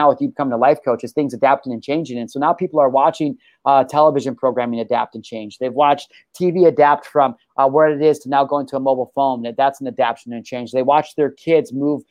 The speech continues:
from, uh, in schools to out of schools, which I called it, Gillen Gang, months ago. I still think that this is the downfall of the education system as we know it. Uh, but people are seeing this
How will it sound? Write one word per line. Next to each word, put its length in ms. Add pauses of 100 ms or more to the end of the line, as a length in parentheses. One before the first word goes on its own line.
(200)
from, 280 (200)
uh, 180
in 160
schools 380
to 80
out 160
of 60
schools, 280
which 480 (520)
I 180
called 400
it, 180
Gillen 300
Gang, 380 (420)
months 800
ago. 440
I 140
still 260
think 340
that 140
this 200
is 100
the 80
downfall 460
of 80
the 60
education 460
system 300 (100)
as 280
we 160
know 280
it. 220 (260)
Uh, 220
but 260
people 260
are 280
seeing 320
this 140